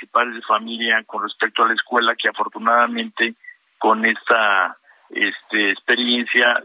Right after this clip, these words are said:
se ha logrado, eh, volver a vincular y los, los padres de familia pues ya se dieron cuenta de lo difícil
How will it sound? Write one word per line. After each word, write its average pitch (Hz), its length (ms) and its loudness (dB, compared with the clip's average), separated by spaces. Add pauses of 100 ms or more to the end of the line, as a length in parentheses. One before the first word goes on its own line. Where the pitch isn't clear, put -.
se 117 80 0
ha 113 40 4
logrado, 110 760 2 (140)
eh, 101 280 0
volver 120 480 2
a - 340 -2
vincular 120 580 0 (880)
y 110 840 0
los, 117 240 0 (220)
los 104 680 -4
padres 139 320 0
de 139 80 2
familia 143 460 0
pues 117 180 -6
ya 123 80 0
se 123 100 -6
dieron 127 240 0
cuenta 123 320 -2
de 110 60 0
lo 107 80 -6
difícil 113 480 -10